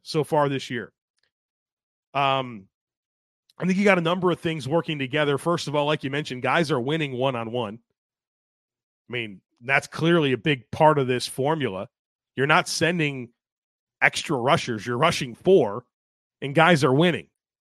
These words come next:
But they're also rushing together. You know, you, you think about pass rushing, and you think about a pass rusher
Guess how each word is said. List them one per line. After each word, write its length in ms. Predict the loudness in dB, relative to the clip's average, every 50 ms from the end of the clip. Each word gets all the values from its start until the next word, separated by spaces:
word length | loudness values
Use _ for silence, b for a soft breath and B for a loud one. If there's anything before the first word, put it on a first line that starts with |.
| _ _ _ _ _ _ -2
But 100 | 0 2
they're 140 | 4 4 4
also 260 | 4 4 4 4 2
rushing 640 | 4 4 4 4 4 4 4 0 -4 -4 -4 -6
together. 840 | -8 -6 -6 -6 -6 -6 -10 -4 0 2 2 2 2 -2 -6 -6 -10 _ _ _ _ _ _ _ _ _ _ _ _ _ _ _ _ _ _ _ _ _ _ _ _ _ -8
You 60 | -4 -2
know, 40 | -2
you, 160 | 0 -2 -4 -6 -6
you 180 | -4 -4 -4 -4 _ _ _ _ _ _ _ _ _ -2
think 160 | -2 -2 2
about 220 | 2 0 0 0
pass 280 | -2 -2 -2 -2 -2 0
rushing, 320 | 0 0 2 0 -2 -4
and 80 | -4 -6
you 60 | -4
think 160 | -2 -2 0
about 220 | 4 4 4 4 4
a 40 |
pass 400 | 2 -2 -2 -2 -2 -2 -4 -4
rusher 460 | 0 0 0 0 0 -2 0 0 -2